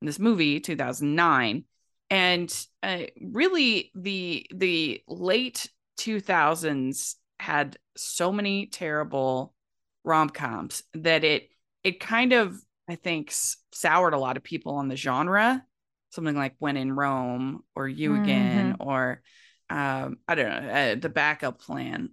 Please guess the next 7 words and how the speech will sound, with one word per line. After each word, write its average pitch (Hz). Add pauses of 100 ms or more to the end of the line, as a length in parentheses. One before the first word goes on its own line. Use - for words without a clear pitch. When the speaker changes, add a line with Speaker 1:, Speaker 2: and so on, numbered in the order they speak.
(120)
Speaker 1:
which -
was - (160)
just -
atrocious. 151 (420)
Um, 151
<laughs> -
um, 226